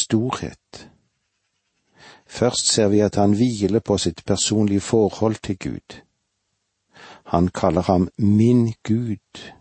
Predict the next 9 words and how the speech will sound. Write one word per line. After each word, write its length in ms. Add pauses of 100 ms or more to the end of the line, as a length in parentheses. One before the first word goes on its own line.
(580)
og 180
appellerer 520
til 320
Gud 540
på 140
en 240
meget 480
personlig 540
må-, 240